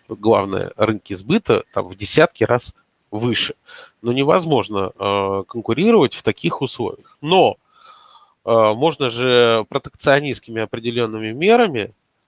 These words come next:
не такими, как, знаете, давайте все запретим, а,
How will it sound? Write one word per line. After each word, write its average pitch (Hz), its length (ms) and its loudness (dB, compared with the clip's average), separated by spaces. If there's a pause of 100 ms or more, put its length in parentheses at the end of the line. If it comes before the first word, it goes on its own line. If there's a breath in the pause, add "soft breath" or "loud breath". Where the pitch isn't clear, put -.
(140)
не - 100 0
такими, 220 540 0
как, - 340 -2
знаете, 117 420 -2
давайте 110 340 -2
все - 200 -12
запретим, 107 540 -12 (560 loud breath)
а, 104 520 2